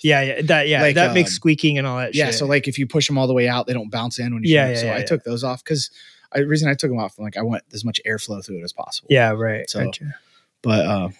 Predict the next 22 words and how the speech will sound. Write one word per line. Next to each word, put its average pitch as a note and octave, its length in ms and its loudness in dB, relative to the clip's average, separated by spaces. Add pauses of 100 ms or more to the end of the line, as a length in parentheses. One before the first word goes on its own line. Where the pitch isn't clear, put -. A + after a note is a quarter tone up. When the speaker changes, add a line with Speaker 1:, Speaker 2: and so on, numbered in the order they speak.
Speaker 2:
yeah, A2+ 140 4
one G#2 200 2
of G#2 60 0
the G2 120 0
bolts F2+ 260 -4
came - 180 -6
out. - 160 -12
I'm - 60 -18
like, - 240 -16
"Oh, F#3 300 -4
those F3+ 200 0
are D3+ 140 0
one A2+ 120 0
of G#2 60 0
the, G2+ 80 0
like, F2+ 200 -2
pins G#2+ 260 -2
that - 100 0
holds F#2+ 200 -4
it F#2 80 -4
in." G#2 140 -2
Speaker 1:
Right. D3 380 4